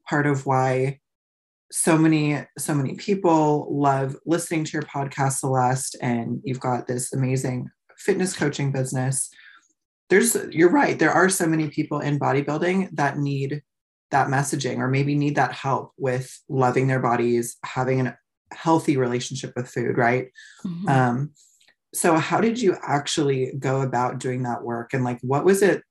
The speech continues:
Speaker 1: just if you can go back to that time, like, what was that like? Like, what did it feel like? What did it look like to be doing the work
Speaker 2: Mm.
Speaker 1: of trying to almost, like, heal, heal your inner self?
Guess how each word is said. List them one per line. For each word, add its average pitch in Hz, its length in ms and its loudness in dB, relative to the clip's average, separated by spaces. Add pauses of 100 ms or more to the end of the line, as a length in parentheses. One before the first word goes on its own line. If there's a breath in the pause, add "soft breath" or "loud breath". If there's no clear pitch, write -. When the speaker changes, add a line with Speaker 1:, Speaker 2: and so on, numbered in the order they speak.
(140)
Speaker 1:
just - 280 -4 (120)
if 139 120 -4
you 160 80 4
can 147 360 0 (140)
go 151 160 4
back 139 220 4
to 147 100 -8
that 127 160 -2
time, 143 220 -2
like, 123 180 -4
what 131 220 -2
was 180 160 2
that 143 200 0
like? 120 240 0
Like, 131 120 -8
what 131 80 -6
did 143 120 -2
it 139 120 -4
feel 143 300 -2
like? 131 200 -2
What 139 60 -2
did 151 80 -2
it 151 120 -4
look 131 240 -6
like 123 200 -4
to - 120 -12
be 127 140 0
doing 131 340 2
the 123 80 2
work 117 380 -2 (500 soft breath)
Speaker 2:
Mm. 131 320 4
Speaker 1:
of - 100 -4
trying 139 340 2
to 135 220 -2
almost, 139 320 0
like, 131 160 -4
heal, 135 600 2 (200)
heal 160 220 6
your 131 140 2
inner 131 260 -2
self? - 460 -10